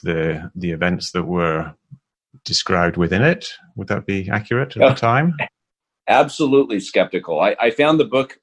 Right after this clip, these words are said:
Speaker 2: very entertaining. I thought it
Speaker 1: Yeah.
Speaker 2: was, uh, intriguing. I thought it was entertaining. Uh, you know,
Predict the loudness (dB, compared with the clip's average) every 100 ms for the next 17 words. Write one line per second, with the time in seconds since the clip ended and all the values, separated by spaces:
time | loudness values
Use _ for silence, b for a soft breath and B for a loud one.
0 | -12 0 2 4 2 2 0 -2 -4 -4
1 | -10 _ _ -6 0 0 2 2 2 0
2 | 0 0 -2 -2 -2 -2 -8 _ b b
3 | -6 -6 2 4 4 2 0 0 0 4
4 | 4 4 2 -4 -4 -2 -4 -2 -2 0
5 | -2 -4 -8 _ _ _ _ 2 2 2
6 | 0 -6 _ _ -6 -4 -6